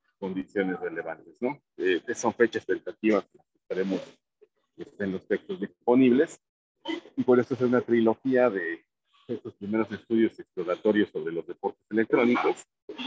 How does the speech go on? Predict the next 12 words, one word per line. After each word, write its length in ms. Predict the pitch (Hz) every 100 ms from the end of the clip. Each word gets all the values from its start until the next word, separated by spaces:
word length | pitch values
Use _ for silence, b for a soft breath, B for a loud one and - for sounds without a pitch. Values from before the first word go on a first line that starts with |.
| 277 -
Eh, 440 | 104 98 98 101 -
y 60 |
bueno, 180 | 110 80 - _ _
aquí 600 | - - 107 107 110 92 - _ 110
un 80 |
poco 320 | 107 101 95 90
del 140 | 80 - _ _ - - 127
capitulado 680 | 98 110 107 104 113 117 -
que 100 | 95
tenemos 380 | 92 98 101
para 280 | - 87 80
el, 180 | 80